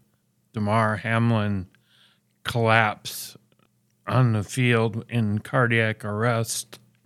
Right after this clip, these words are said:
this has been a totally shocking, well, not sh-, weird year for the N F L,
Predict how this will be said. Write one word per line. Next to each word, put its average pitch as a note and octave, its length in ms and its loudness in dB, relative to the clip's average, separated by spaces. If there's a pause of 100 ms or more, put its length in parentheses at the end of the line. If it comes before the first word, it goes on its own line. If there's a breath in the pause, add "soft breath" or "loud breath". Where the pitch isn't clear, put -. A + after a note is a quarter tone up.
(140)
this C#3+ 360 0
has C3+ 480 0 (100)
been C3 540 6 (160)
a G#2 180 -6
totally A#2+ 840 -4 (180)
shocking, B2+ 840 -2 (600 soft breath)
well, C#3+ 420 4
not A2+ 300 -4 (300)
sh-, - 180 -20
weird C#3 920 2 (340)
year A#2+ 480 4 (200 soft breath)
for G#2+ 280 -4
the F#2+ 220 -2
N A2 180 4
F G#2+ 220 -2
L, G#2+ 380 0